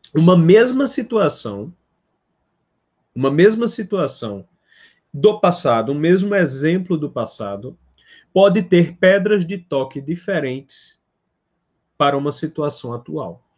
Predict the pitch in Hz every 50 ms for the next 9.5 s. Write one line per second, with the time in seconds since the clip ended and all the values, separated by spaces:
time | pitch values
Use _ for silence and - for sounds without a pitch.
0 | _ - - _ - 160 156 165 202 214 226 202 175 226 220 254 - - 226 -
1 | 226 202 208 202 208 202 196 202 185 160 147 147 147 165 180 180 156 120 101 87
2 | 87 - _ _ _ _ _ _ _ _ _ _ _ _ _ _ _ _ _ _
3 | _ _ _ _ _ _ _ _ _ _ _ _ _ _ _ _ _ _ _ _
4 | _ _ _ - 139 160 170 180 180 175 - - - 185 180 185 160 139 131 143
5 | 160 185 175 - - - 110 87 87 - _ _ _ _ _ _ _ _ _ _
6 | _ _ _ _ _ _ _ - - 123 120 120 117 - - - 120 127 139 101
7 | 104 92 - _ _ _ _ _ _ _ _ _ _ _ _ - 196 196 233 -
8 | - 226 196 170 180 175 180 202 240 254 - - 269 233 202 196 185 165 139 117
9 | 104 92 113 117 131 143 131 110 -